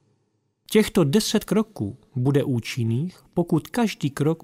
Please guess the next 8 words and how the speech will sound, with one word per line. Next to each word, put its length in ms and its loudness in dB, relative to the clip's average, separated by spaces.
uvedete 460 0
ihned 340 -2
do 160 -4
praxe. 500 -10
Nemusíte 560 4
na 120 4
nic 220 2
čekat 520 -6